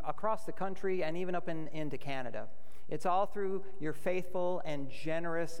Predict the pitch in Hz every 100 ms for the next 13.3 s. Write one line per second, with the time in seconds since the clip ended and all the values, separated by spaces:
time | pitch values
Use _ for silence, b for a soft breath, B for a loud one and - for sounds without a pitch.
0 | 151 147 135 127 120 B B B - 160
1 | 151 139 143 139 - 135 131 - - 127
2 | - B B - 214 269 311 - 254 -
3 | 208 196 160 147 156 - 202 208 208 202
4 | 208 208 190 - 147 - - 147 170 208
5 | 247 - B B B B 196 208 202 175
6 | 208 233 202 - 196 208 202 175 202 202
7 | 214 - 175 180 - 170 143 - 175 156
8 | 156 131 127 120 120 131 - 165 156 151
9 | 156 156 175 233 226 202 185 165 160 -
10 | - 196 180 160 180 208 254 - B B
11 | B 175 190 156 175 175 190 180 170 135
12 | 135 - 180 175 156 151 151 139 160 165
13 | 196 196 196